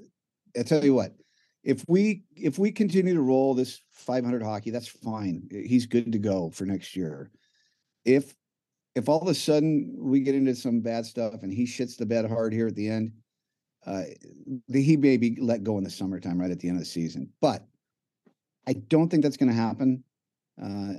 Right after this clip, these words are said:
I think the team will continue to play pretty well as long as they see the carrot dangling in front of 'em, like, right now, and knowing what their potential is. I think they can ride this out pretty good. Legitimate question, though, because I've heard the chatter, and people,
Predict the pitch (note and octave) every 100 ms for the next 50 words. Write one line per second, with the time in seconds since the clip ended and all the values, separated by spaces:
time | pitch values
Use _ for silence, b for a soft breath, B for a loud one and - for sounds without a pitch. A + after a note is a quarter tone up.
0 | - A2+ B2 A#2 A2 B2+ A#2 G#2+ - G2+
1 | B2 A2+ G#2 - G2 A2+ G#2 G2+ G2 G2+
2 | F#2+ G#2+ G#2 G2+ G2 G#2+ F2+ - G2 G2+
3 | G2+ G#2 G2+ G#2 G2 A2 G#2+ A2 A2 G#2
4 | G#2+ G#2+ G#2+ G#2+ G#2+ G#2 A2 G2+ G#2 G#2+
5 | G#2 G2 F#2 F2 G2 G2 G#2 A2+ D3 D3+
6 | D#3+ D#3 - _ _ _ G#2+ G#2+ C3 B2+
7 | A2+ A2 G#2+ F#2+ - _ A#2+ A2+ A2 G#2+
8 | A2 - A2+ A#2+ A#2 A2+ F#2+ A#2 D3+ _
9 | _ _ - D#3+ D3+ F3 F3 F3 G#3+ G#3+
10 | G3 E3 C3+ - A2+ F2 F#2 A#2+ C#3 C#3
11 | D#3 D3+ E3+ D#3+ - G#2 B2 B2+ B2+ B2
12 | C#3+ E3 D#3+